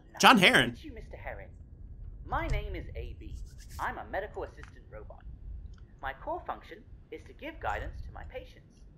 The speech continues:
Speaker 1: and provide a supportive presence in case of an emergency, such as a mental breakdown, psychotic disruption, and so on.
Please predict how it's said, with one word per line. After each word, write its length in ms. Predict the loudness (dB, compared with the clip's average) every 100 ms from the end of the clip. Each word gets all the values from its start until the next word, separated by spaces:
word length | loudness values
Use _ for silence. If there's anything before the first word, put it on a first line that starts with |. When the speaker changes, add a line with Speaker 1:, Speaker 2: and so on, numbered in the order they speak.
| -18 -16
Speaker 1:
and 80 |
provide 400 | -14 -8 -6 -6 -8 -10
a 120 | -10
supportive 460 | -12 -6 -6 -6 -10
presence 320 | -10 -12 -14 -20 -20 -18 -16 -16
in 80 | -14
case 220 | -12 -10 -10
of 80 |
an 80 | -10
emergency, 480 | -6 -8 -8 -16 -20 -20 -20 -20 -10 -4
such 180 | -4
as 160 | -4 -6
a 100 | -8 -8 -4
mental 300 | -4 -2 -2
breakdown, 460 | -2 -2 -6 -10 -14 -20 -20 -20 -14 -6
psychotic 420 | -4 -4 -10 -12
disruption, 440 | -8 -8 -8 -14 -14 -16 -16 -20 -8 -8
and 160 | -6
so 140 | -4 -2
on. 160 | -2